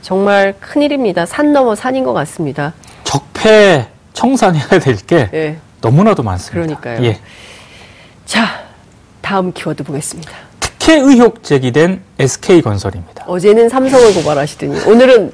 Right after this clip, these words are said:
Speaker 1: 에스케이군요.
Speaker 2: 근데 저는 이 사안, 지금
Speaker 1: 네.
Speaker 2: 말씀드린 이 사안이 굉장히 좀 심각하다고 보는데
Speaker 1: 네.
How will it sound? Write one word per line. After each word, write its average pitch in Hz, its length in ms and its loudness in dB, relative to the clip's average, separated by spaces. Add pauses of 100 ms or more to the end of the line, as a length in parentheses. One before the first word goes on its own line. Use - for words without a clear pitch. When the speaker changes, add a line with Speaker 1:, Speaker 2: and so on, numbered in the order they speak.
Speaker 1:
에스케이군요. 143 560 -2 (260)
Speaker 2:
근데 - 140 0
저는 254 260 2
이 302 340 4
사안, 139 420 2
지금 - 180 -2
Speaker 1:
네. 190 60 4
Speaker 2:
말씀드린 190 580 4
이 240 180 2
사안이 170 300 0
굉장히 233 420 2
좀 202 140 0
심각하다고 156 600 0
보는데 117 540 0
Speaker 1:
네. 151 220 -10